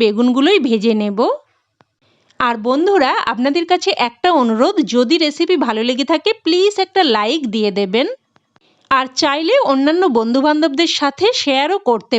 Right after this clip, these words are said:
পারেন। তো সমস্ত বেগুনগুলো ভেজে উঠিয়ে নিয়েছি। এবার এগুলো গরম গরম পরিবেশন করুন গরম ভাতে ডালের সাথে বা চা কফির সাথে স্ন্যাক্স হিসাবে। খেতে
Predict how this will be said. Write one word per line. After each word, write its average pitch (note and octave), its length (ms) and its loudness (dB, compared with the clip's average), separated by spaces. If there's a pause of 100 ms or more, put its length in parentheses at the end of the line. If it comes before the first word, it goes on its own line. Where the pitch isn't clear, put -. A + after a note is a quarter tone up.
পারেন। G#3 260 0 (760)
তো C#4+ 60 6 (200)
সমস্ত D4 360 0 (140)
বেগুনগুলো C4+ 460 2 (120)
ভেজে A3+ 240 0 (100)
উঠিয়ে C4 300 0
নিয়েছি। G#3+ 500 -2 (960)
এবার D4+ 340 0
এগুলো F#4+ 200 2 (160)
গরম A3+ 260 0
গরম D#4+ 240 0 (100)
পরিবেশন A#3+ 480 0
করুন E4 280 0 (180)
গরম A3 260 0
ভাতে C4 240 -2 (100)
ডালের A3 380 0
সাথে C4+ 320 -2 (200)
বা G#3+ 120 0 (180)
চা F3+ 120 -2 (120)
কফির B3 400 -2
সাথে D4 220 0 (120)
স্ন্যাক্স A3 340 -2 (100)
হিসাবে। G#3 420 -2 (960)
খেতে D#4+ 340 0